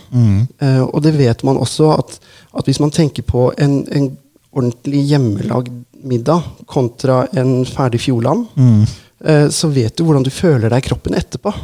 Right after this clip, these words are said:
Speaker 1: Mm. Og så var det også veldig takknemlige.
Speaker 2: Ja.
Speaker 1: Ja, det, jeg føler at den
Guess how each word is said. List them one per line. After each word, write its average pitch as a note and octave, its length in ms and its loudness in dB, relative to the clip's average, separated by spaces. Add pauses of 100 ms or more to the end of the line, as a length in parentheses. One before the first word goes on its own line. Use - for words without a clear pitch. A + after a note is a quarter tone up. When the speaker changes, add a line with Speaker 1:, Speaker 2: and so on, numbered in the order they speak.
Speaker 1:
Mm. B2 340 4 (460)
Og C3+ 80 2
så F3+ 140 2
var C#3+ 100 4
det D#3 80 4
også D3 220 2
veldig B2 500 0
takknemlige. A2 920 2 (160)
Speaker 2:
Ja. C#3 100 2 (260)
Speaker 1:
Ja, B2+ 100 2
det, C#3 240 4
jeg C3+ 300 4
føler C#3 220 2
at A#2+ 120 -4
den C3+ 200 0